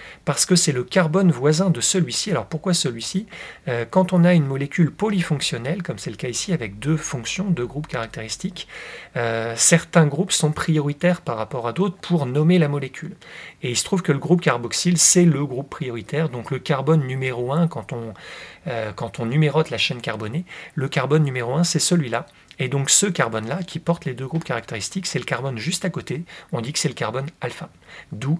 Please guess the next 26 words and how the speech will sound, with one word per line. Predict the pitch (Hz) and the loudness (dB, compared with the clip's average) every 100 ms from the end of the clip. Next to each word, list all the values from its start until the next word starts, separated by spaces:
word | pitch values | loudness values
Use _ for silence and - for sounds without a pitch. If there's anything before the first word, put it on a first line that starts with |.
| - | -2
acide | 123 - 165 147 - | -4 0 0 0 -4
alpha-aminé. | 120 - 139 - 120 104 - _ _ - - _ _ _ _ _ _ - | -8 -4 -6 -6 -12 -12 -16 _ _ -20 -20 _ _ _ _ _ _ 0
Eh | 165 | 2
bien, | 156 147 - - | 6 4 2 -2
quand | 175 170 | -2 4
on | |
met | 185 | 6
un | 196 | 6
tel | - 165 | 4 2
acide | 139 - - 123 95 - | 2 2 0 -4 -10 -10
dans | 110 175 | 2 4
de | 151 | 6
l'eau, | 110 117 - - - - - - - - | 2 -4 -10 -18 -16 -14 -14 -16 -16 -6
il | 120 | 6
va | 175 | 8
se | 175 | 8
passer | 160 143 214 | 4 2 4
un | 165 | 4
phénomène, | - 120 113 147 208 135 | 4 0 0 0 0 -2
c'est | 135 - 135 | 0 0 0
que | - 139 127 117 107 101 107 107 | -2 0 0 -2 -4 -6 -6 -2
là, | 135 175 | 0 0
vous | 123 120 | 0 0
avez | 127 | 2
deux | 147 131 | 2 6
groupes | 170 156 214 - | 6 4 -2 -4